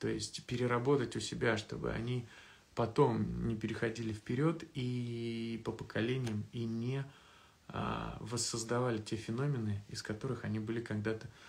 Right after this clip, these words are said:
порождены. И вот в этом огромная, большая миссия женщины, и, и она заключается в простом, в честном несении, а, вот этой миссии жены, матери, по-честному на своём, на женском полушарии, а, которая,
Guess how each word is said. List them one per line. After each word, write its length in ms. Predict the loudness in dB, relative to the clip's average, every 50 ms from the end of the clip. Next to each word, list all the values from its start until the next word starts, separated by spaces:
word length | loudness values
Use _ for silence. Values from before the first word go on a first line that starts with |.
| -20 -20 -20 -14 -8 -4
порождены. 600 | -2 0 0 0 -2 -2 0 0 2 2 2 2 2 2
И 40 |
вот 200 | 0 -2 -2 0
в 60 | 2 2
этом 380 | 2 2 2 2 2 2 0 0
огромная, 640 | -2 -2 0 2 2 4 4 4 4 4 2 2
большая 420 | 2 0 -2 -2 -2 -2 0 0 0
миссия 300 | -2 -4 -4 -2 -2 0
женщины, 480 | 2 4 4 4 4 2 0 0 0 -4 -6 -12 -14 -14 -16 -20 -16 -6 -2
и, 720 | 0 0 2 0 0 -2 -4 -6 -6 -6 -2 0 0 0 2
и 40 | 2
она 320 | 2 4 6 6 4 4 0 -8
заключается 560 | -8 -6 -6 -4 -4 -2 0 2 2 2 0 -2
в 40 |
простом, 460 | -4 -4 -4 -2 0 0 2 2 2 0
в 140 | -2 0
честном 500 | 2 4 4 4 4 4 2 0 0 0
несении, 640 | 0 0 0 0 -2 -2 0 0 2 2 2 2 0 -2
а, 800 | -4 -4 -2 -2 -2 -2 -2 -4 -4 -4 -4 -2 -2 -2 -2 -2 0
вот 180 | 0 0 0
этой 200 | 0 0 -2 0
миссии 480 | 0 0 -2 -2 -2 -2 -2 0 0 0
жены, 540 | 0 0 0 0 0 2 2 4 4 4 4
матери, 720 | 4 4 4 4 4 2 2 0 0 -2 -2 -2 -2 -2 -4 -8 -12 -16 -18 -18 -18 -6 -2
по-честному 540 | 0 2 2 4 4 4 4 2 2 2 2
на 80 | 0 0
своём, 460 | 0 2 4 4 6 6 6 4 4
на 80 | 2 2
женском 360 | 2 2 2 0 0 -4 -8
полушарии, 720 | -6 -6 -4 -4 -2 0 0 0 2 2 2 0 -2 -4 -6 -12 -16 -16 -14 -8 -4
а, 280 | 0 2 4 4 4 4
которая, 680 | 2 0 2 4 4 4 6 4 2 2 0 -2 -4